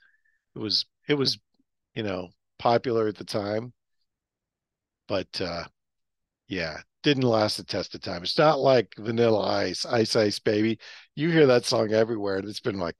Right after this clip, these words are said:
<laughs> thirty years. The guy's, like, in his, in his sixties now. Uh, it's just too funny.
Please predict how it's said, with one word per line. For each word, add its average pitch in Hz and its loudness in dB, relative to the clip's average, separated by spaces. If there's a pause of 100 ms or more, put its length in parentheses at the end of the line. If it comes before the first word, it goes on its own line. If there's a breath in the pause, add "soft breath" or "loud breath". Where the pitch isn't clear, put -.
(120)
<laughs> - -12
thirty 151 -2
years. 117 -2
The 113 -10
guy's, 135 -6
like, 110 -4 (340 loud breath)
in 131 2
his, 123 4 (300)
in 151 4
his 135 4
sixties 147 0
now. 156 4 (520 loud breath)
Uh, 131 -2
it's 110 -6
just 113 -10
too 113 -10
funny. 87 -10